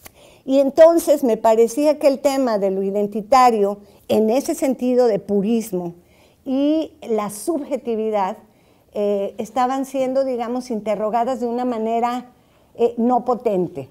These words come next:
o sea que nos estaban haciendo falta algunas claves. Y entonces, en ese sentido, me empecé a tomar distancia de la noción de subjetividad para entender la conformación de subjetividades insurrectas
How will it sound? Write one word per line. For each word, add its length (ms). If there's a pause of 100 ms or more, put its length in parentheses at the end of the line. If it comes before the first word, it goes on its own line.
(140)
o 60
sea 200
que 140
nos 240
estaban 380
haciendo 360
falta 380
algunas 600
claves. 440 (380)
Y 100
entonces, 680
en 200
ese 180
sentido, 560 (680)
me 180
empecé 880
a 160
tomar 500
distancia 840
de 120
la 140
noción 480
de 120
subjetividad 1000 (800)
para 520
entender 720
la 300
conformación 1120
de 160
subjetividades 1200
insurrectas 800